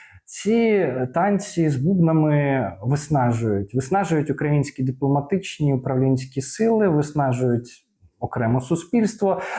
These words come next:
Замість того, аби витрачати час і сили на домовленості про зброю, навіть, та нехай про ті самі гарантії, які не зовсім гарантії,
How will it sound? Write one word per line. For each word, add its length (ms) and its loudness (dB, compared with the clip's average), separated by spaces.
Замість 360 0
того, 200 0
аби 260 2
витрачати 640 -2
час 400 -2
і 40 -2
сили 440 0
на 160 0
домовленості 840 0
про 120 -2
зброю, 680 0
навіть, 480 0
та 80 -4
нехай 360 0
про 100 -2
ті 120 -4
самі 280 -2
гарантії, 560 0
які 200 -2
не 100 2
зовсім 360 0
гарантії, 600 0